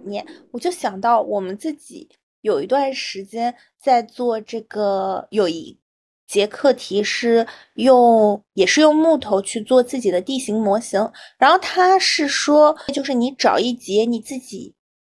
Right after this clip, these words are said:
比较喜欢的木头的结构，或者就是重复的东西，你就用它来做一个地形的模型。就比如说我做，用的是筷子，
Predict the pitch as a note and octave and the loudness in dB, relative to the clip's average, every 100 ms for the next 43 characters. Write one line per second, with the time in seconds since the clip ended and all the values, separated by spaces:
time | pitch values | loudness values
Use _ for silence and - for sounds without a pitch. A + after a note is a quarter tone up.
0 | _ - G3+ C4 C#4+ C#4 - C#3 - G#3 | _ -8 2 4 4 0 -6 -8 -2 -2
1 | G#3+ A#3+ B3 A3+ G#3+ _ _ B3+ C#4 - | 0 2 4 2 -2 _ _ -2 -2 -2
2 | G3 G3 - G3+ G3+ - - _ - D#4 | -4 -2 2 2 0 -8 -20 _ -2 2
3 | G#3+ E4 E4 D#4 B3+ G3+ A3 A3+ A3+ - | 2 4 4 4 2 0 0 0 -2 -4
4 | - - F#3+ A#3+ G#4+ E4+ G3+ F#3+ G#3+ A3+ | -4 0 0 0 2 2 2 0 -2 -4
5 | F3+ G3+ _ _ - B3 A#3 B3+ A3 G#3+ | -6 -8 _ _ -2 0 0 0 0 0
6 | A3+ A3 A3 B3+ A3 E3+ F3+ F#3 F3 G3 | -2 -4 -6 -10 -10 -10 -10 -8 -8 -10
7 | F#3+ F#3 A#3 G#3+ G#3 D4 C#4 G#3 - - | -10 -8 -6 -4 -2 0 0 0 -4 -4
8 | B3 A#3+ C4+ A#3+ A3+ A3+ - F4+ F4+ A3+ | -4 2 2 2 -4 -6 -4 0 0 0
9 | - | -8